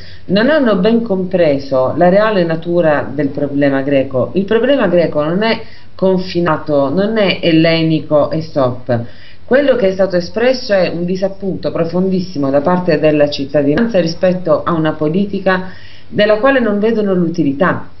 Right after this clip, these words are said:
perché ovviamente essendo entrati, eh, nella comunità europea, da quel momento in avanti, un po' come noi, hanno dovuto soltanto pagare, quindi le condizioni di vita sono peggiorate notevolmente.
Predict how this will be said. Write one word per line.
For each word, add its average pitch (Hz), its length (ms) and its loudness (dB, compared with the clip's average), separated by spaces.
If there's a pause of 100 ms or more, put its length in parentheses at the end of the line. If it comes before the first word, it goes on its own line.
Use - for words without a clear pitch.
(220)
perché 151 280 0
ovviamente 190 360 2
essendo 196 320 0
entrati, 170 800 -2 (200)
eh, 139 280 0
nella 147 460 2
comunità 165 640 2
europea, 151 720 2
da 170 140 2
quel 196 160 2
momento 226 300 0
in 196 80 2
avanti, 240 640 -2
un - 120 -8
po' 139 140 -2
come 180 200 -2
noi, 226 320 2
hanno 190 240 0
dovuto 247 340 2
soltanto 190 760 -2
pagare, 117 560 -2 (260)
quindi 220 280 2
le 170 100 2
condizioni 196 560 -2
di 180 100 0
vita 202 220 -2
sono 147 260 -4 (180)
peggiorate 147 420 0
notevolmente. 131 960 -2